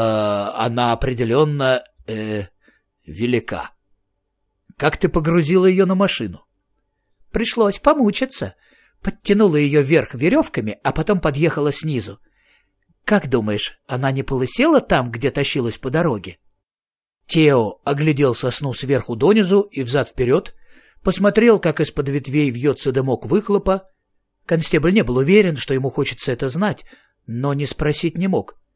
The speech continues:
«Ты же ее не у Скобяной лавки купила, правда?» «Нет, там у меня возникли сложности. Зато я сэкономила тонну денег, срубила сама.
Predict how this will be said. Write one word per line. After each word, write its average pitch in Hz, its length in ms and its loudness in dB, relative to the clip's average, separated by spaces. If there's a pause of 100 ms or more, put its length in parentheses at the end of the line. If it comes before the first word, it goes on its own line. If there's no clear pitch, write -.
(880)
«Ты 156 160 2
же 143 200 2
ее 143 560 4
не 143 220 0
у 143 120 0
Скобяной 170 460 0
лавки 135 400 0
купила, 113 500 -4
правда?» - 480 -4 (1300)
«Нет, - 440 -2 (380)
там 269 200 4
у 226 40 4
меня 190 240 4
возникли 156 460 0
сложности. 123 760 -2 (720)
Зато 151 320 2
я 151 160 2
сэкономила 208 640 2
тонну 220 400 4
денег, 208 520 2
срубила 233 600 2
сама. 220 480 0